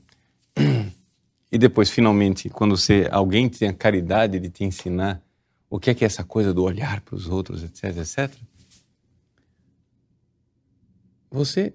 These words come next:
começa a notar, fazendo um exame de consciência lá atrás,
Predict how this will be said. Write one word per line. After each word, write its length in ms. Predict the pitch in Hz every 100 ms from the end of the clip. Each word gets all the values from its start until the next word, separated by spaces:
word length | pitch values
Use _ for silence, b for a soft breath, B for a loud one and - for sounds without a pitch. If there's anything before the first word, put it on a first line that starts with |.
| _ _ _ _ _ _ _ _ _
começa 460 | - 135 170 170 170
a 40 |
notar, 500 | 135 120 - 87 90 - _ _ _ _ _ _
fazendo 380 | - 98 110 123
um 80 | 107
exame 400 | 95 107 127 104
de 140 | 95
consciência 640 | - 107 98 - 98 -
lá 100 | 113
atrás, 560 | 151 - 98 - - -